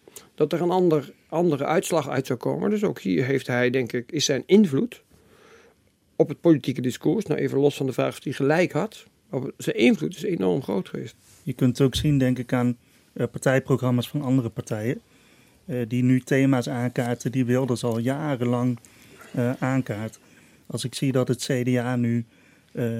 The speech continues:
Speaker 2: scherpere digitale grenscontroles wil, eh, om te kijken of er niet, eh, terroristen ons land binnenkomen, eh,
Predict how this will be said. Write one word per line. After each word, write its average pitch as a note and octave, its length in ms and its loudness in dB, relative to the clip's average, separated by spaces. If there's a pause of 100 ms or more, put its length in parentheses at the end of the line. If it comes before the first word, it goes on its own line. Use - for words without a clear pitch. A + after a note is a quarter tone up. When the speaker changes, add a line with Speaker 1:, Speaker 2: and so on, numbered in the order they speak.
(140)
Speaker 2:
scherpere B2 680 -2
digitale B2 540 -2
grenscontroles A2+ 880 0
wil, A#2 240 -4 (600)
eh, A2+ 180 -4
om A#2+ 100 -2
te - 100 -14
kijken A2+ 340 -2
of A2 80 -6
er A#2+ 60 0
niet, A#2 220 0
eh, B2 80 -2
terroristen A#2 640 -2
ons G#2+ 140 -6
land A2 280 -2
binnenkomen, A#2+ 680 0 (640)
eh, A#2+ 260 -4